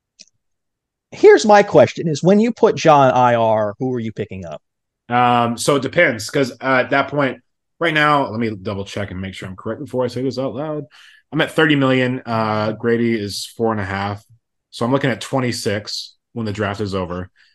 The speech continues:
Speaker 2: Put Ja Morant on I R. That gives me seventeen million more. So that's forty-three million dollars with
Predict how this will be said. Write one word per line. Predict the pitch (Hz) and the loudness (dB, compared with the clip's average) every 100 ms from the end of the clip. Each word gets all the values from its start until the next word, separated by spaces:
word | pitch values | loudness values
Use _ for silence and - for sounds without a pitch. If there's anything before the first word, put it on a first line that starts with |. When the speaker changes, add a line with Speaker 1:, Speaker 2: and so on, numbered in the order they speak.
| _ | _
Speaker 2:
Put | - 127 | -6 -4
Ja | 107 123 | 0 0
Morant | 117 113 113 110 | 0 -2 -2 -4
on | 104 107 | -6 -4
I | 107 | -4
R. | 101 92 95 95 | -4 -4 -8 -8
That | |
gives | 95 101 | -8 -6
me | 92 | -6
seventeen | - 104 101 104 98 | -8 -8 -8 -8 -6
million | 95 92 | -6 -6
more. | 92 90 | -8 -8
So | 87 | -8
that's | 104 | -10
forty-three | - 131 135 123 104 - 107 107 | -6 0 2 2 -2 -6 -4 -4
million | 98 95 92 87 | -6 -6 -8 -8
dollars | 90 90 87 | -10 -10 -12
with | - | -14